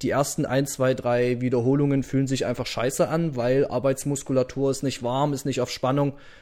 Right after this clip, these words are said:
Ähm, deswegen macht das am besten schrittweise, seid da nicht so zu sparsam, macht lieber einen Erwärmungssatz mehr,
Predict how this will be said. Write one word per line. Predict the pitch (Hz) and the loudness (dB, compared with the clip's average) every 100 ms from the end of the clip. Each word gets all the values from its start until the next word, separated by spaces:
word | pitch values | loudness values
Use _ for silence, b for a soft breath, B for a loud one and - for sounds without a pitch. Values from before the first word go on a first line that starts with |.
| B - | B -2
Ähm, | 120 127 120 | 0 2 0
deswegen | 127 - 139 139 | -2 0 0 2
macht | 131 131 | 0 2
das | 147 127 | 0 2
am | 123 | 0
besten | 131 - | 0 -2
schrittweise, | 117 - 160 143 131 135 131 | -6 -2 -2 0 2 2 0
seid | 120 120 127 | -2 -2 -2
da | |
nicht | 120 123 - | -4 -4 -6
so | 123 117 113 | -4 -2 -2
zu | - 117 | -4 -8
sparsam, | - 113 131 135 123 | -4 -2 0 2 0
macht | 120 - | -2 -6
lieber | 123 120 | -4 -4
einen | 117 123 | -2 -4
Erwärmungssatz | 120 113 120 127 - 110 - | -2 -2 0 0 0 -2 -2
mehr, | 110 120 117 | -2 0 -2